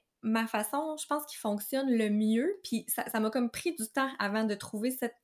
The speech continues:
cette façon-là, c'est que je vais plus y aller comme, mettons, OK, mais pendant que je vais cuisiner, disons, mon souper du vendredi soir, ben, je vais en faire un autre en même temps. Puis après ça, le samedi, pendant que je cuisine mon dîner, je vais en faire un autre en même temps. Fait que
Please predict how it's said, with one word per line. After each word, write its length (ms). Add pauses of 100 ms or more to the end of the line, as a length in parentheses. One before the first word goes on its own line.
(140)
cette 160
façon-là, 560 (680)
c'est 100
que 60
je 40
vais 100
plus 260
y 40
aller 200
comme, 200
mettons, 480 (100)
OK, 120 (120)
mais 100
pendant 260
que 60
je 40
vais 100
cuisiner, 560
disons, 260
mon 140
souper 280
du 120
vendredi 460
soir, 500
ben, 140
je 80
vais 60
en 100
faire 320
un 220
autre 240
en 60
même 260
temps. 120 (200)
Puis 100
après 220
ça, 160
le 140
samedi, 520
pendant 200
que 60
je 60
cuisine 240
mon 160
dîner, 320
je 60
vais 100
en 40
faire 180
un 220
autre 220
en 60
même 240
temps. 180
Fait 180
que 40